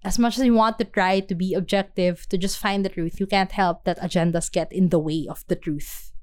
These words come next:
And sometimes that is a hindrance to the truth.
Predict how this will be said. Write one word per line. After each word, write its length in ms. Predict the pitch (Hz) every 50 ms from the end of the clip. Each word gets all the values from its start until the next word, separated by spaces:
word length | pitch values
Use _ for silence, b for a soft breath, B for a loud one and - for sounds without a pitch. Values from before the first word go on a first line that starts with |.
| - - - - - - - - - - - - - - - - - - - - - - - -
And 120 | 190 175
sometimes 380 | - 247 247 269 262 262 233 -
that 140 | 247 240
is 120 | 240 240 226
a 40 | 196
hindrance 760 | 165 185 247 240 233 208 196 165 156 160 - - - -
to 140 | - - 180
the 120 | 156 160 156
truth. 440 | - - - - - - - -